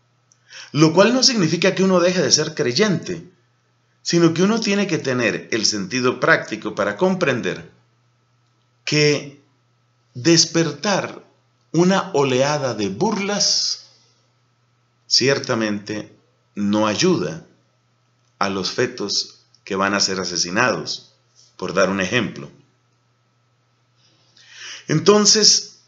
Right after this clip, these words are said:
citemos algunos casos de esa clase de argumentación, esa argumentación que no depende de la religión.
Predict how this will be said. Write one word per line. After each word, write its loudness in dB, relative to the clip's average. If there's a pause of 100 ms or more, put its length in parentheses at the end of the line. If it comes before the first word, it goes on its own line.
(180)
citemos 4
algunos 0
casos 0 (440)
de -2
esa 0
clase 0
de -2
argumentación, -4 (600)
esa 2
argumentación -4
que -6 (720)
no 0
depende 0
de 0
la -2
religión. -8